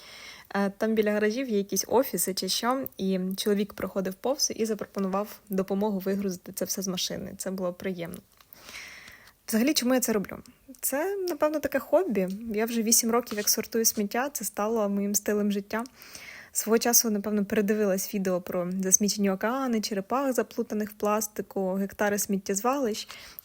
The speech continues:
І це сильно мене вразило. Я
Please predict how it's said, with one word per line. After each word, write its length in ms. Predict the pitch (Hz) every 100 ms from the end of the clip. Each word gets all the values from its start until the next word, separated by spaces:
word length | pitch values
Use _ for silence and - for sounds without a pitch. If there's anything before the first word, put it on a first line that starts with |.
| -
І 80 | 233
це 300 | - 220 233
сильно 460 | - 220 214 208
мене 200 | 202 196
вразило. 560 | 196 220 359 294 262 277 - - - -
Я 320 | 202 208